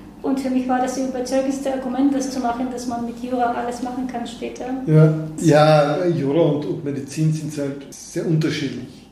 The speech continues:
Speaker 2: Also mit, mit, mit einem Jus-Studium, eigentlich mit einem Medizinstudium kann man sich mit, mit Recht und so weiter beschäftigen, aber mit, mit Jus kann man nicht operieren.
Speaker 1: Das stimmt, da haben Sie recht. <laughs> Sie, Sie sind Anfang der siebziger Jahren geboren
Speaker 2: Ja.
Speaker 1: und ich stelle mir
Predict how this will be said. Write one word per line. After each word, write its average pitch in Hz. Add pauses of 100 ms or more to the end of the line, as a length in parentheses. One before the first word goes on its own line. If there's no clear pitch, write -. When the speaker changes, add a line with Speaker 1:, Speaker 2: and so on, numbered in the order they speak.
(260)
Speaker 2:
Also 147
mit, 143
mit, 139
mit 147
einem 139
Jus-Studium, 165 (340)
eigentlich 170
mit 156
einem 147
Medizinstudium 165
kann 180
man 180
sich 135
mit, 147
mit 131 (280)
Recht 156
und 147
so 151
weiter 143
beschäftigen, 151 (440)
aber 143
mit, 143
mit 143
Jus 147
kann 143
man 139
nicht -
operieren. 269
Speaker 1:
Das 294
stimmt, 254 (180)
da 269
haben 277
Sie 277
recht. 269 (240)
<laughs> -
Sie, 294
Sie 320
sind 339
Anfang 320
der 302
siebziger 320
Jahren 277
geboren 269
Speaker 2:
Ja. 143
Speaker 1:
und 285
ich 294
stelle 320
mir 311